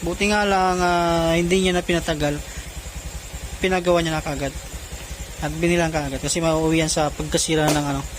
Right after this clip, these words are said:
ng E C U natin. Ayan, ganito na lang yung videos natin dito sa version one na one fifty.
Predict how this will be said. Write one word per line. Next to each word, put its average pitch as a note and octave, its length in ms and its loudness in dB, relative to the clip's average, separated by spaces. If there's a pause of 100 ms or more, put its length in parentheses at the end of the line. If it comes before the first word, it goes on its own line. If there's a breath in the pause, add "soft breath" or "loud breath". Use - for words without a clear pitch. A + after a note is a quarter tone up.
(500 loud breath)
ng F3 400 6
E E3+ 80 4
C F#3 240 0
U E3 40 0
natin. C3 360 -6 (560)
Ayan, B2+ 160 -4
ganito E3+ 320 2
na F#3+ 80 4
lang F#3 160 2
yung F#3 120 2
videos F3 280 -2
natin E3 320 -2
dito E3 160 -2
sa E3+ 160 -2
version G#3 880 0
one A#3 320 2
na A3 160 0
one G#3+ 160 0
fifty. A3+ 480 0